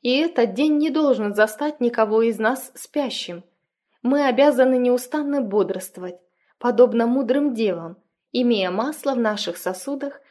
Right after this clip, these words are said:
и в наших светильниках. Сила Святого Духа будет на нашей стороне, и вождь воинства Господня станет во главе небесных ангелов, чтобы руководить борьбой. На наших глазах произойдут волнующие события.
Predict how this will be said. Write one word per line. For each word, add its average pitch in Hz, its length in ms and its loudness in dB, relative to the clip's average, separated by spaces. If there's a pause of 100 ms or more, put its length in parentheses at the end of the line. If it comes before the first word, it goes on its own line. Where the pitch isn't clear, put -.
(120)
и 254 120 0
в 254 60 0
наших 320 360 -4
светильниках. 190 1000 -8 (760)
Сила 202 400 0
Святого 214 500 2
Духа 220 380 0
будет 269 320 -2
на 262 100 -2
нашей 285 320 -4
стороне, 254 640 -6 (400)
и 240 140 2
вождь 208 400 -2
воинства 202 460 0
Господня 294 580 -4 (240)
станет 311 440 -4
во 262 160 4
главе 269 440 2
небесных 262 680 0
ангелов, 202 560 -4 (300)
чтобы 240 400 2
руководить 220 760 0
борьбой. 196 600 -2 (800)
На 262 160 2
наших 339 340 -2
глазах 302 440 2
произойдут 285 580 2
волнующие 277 640 0
события. 233 680 -4